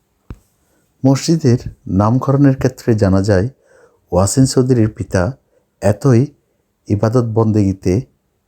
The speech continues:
মশগুল ছিলেন যে, মানে তিনি এতই পরহেজগার ছিলেন যে তিনি যখন ইবাদত বন্দেগীতে মশগুল থাকতেন তখন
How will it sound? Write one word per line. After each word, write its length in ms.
মশগুল 460
ছিলেন 420
যে, 220
মানে 160
তিনি 300
এতই 280
পরহেজগার 560
ছিলেন 420
যে 220
তিনি 200
যখন 440
ইবাদত 320
বন্দেগীতে 560
মশগুল 380
থাকতেন 420
তখন 460